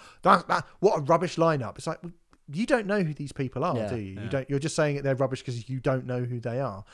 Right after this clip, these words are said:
Speaker 1: Uh, that annoys me.
Speaker 2: Yes.
Speaker 1: Um,
Speaker 2: <laughs>
Speaker 1: on the Saturday, that main stage east, Killers, Central Sea,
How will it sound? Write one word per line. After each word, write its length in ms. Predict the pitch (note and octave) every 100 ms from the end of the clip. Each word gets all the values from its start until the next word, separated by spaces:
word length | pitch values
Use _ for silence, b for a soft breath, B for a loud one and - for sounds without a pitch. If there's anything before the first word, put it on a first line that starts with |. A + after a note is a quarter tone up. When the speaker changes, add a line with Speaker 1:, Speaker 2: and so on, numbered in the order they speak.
| B B _
Speaker 1:
Uh, 360 | C3+ C3+ C3 B2+ -
that 220 | C3+ A#2+
annoys 300 | A#2 A2 -
me. 100 | F#2+ b
Speaker 2:
Yes. 140 | G2+ -
Speaker 1:
Um, 340 | D#3+ E3+ F3
Speaker 2:
<laughs> 480 | F3 - - _ _
Speaker 1:
on 100 | B3
the 60 | B3+
Saturday, 520 | - A3 C#3+ A#2+ G#2 _ _ _ _ _ _ _ _ _
that 260 | D#3+ G3 E3+
main 160 | F3+
stage 220 | F3 E3+ C#3
east, 300 | D#3+ A#2+ -
Killers, 520 | - A3 B2+ G2+ -
Central 400 | - G#3 G#3+ F3+
Sea, 420 | D#3+ - C#3+ C3+